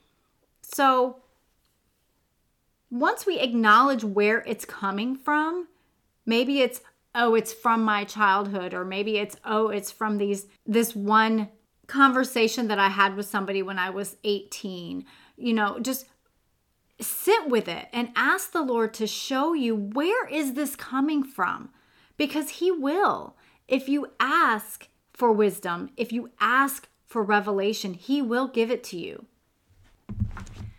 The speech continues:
And Psalm one nineteen, verse eighteen says, "Open my eyes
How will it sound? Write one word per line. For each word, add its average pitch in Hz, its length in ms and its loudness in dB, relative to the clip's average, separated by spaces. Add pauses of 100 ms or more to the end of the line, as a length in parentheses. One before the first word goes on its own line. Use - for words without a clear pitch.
(1080)
And 247 220 0
Psalm 262 400 4
one 302 260 2
nineteen, 262 840 0
verse 214 320 -2
eighteen 226 580 -2
says, 185 400 -6 (240)
"Open 302 400 2
my 233 240 2
eyes 190 460 -4